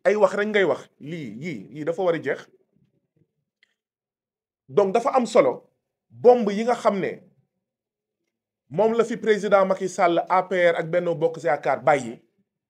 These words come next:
bomb yooyu yëpp, président Bassirou Diomaye Faye ak premier ministre Ousmane Sonko, bu dee ñoom rek, dinañ ci gis lu bari,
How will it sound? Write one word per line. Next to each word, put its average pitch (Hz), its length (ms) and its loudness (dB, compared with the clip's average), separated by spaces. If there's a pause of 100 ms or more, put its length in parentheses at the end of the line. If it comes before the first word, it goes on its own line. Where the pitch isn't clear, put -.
(580)
bomb 240 420 4
yooyu 233 300 2
yëpp, 311 240 0 (1040)
président 156 440 -2
Bassirou 147 340 -4
Diomaye 139 340 -4
Faye 156 380 -10 (760)
ak 131 140 -10
premier 156 200 -8
ministre 135 280 -12
Ousmane 135 280 -12
Sonko, 117 480 -14 (1300)
bu 170 160 -6
dee 196 200 4
ñoom 180 260 0
rek, 151 220 -2 (280)
dinañ 185 300 -4
ci 196 120 -8
gis 202 200 -8
lu 185 100 -6
bari, 254 480 0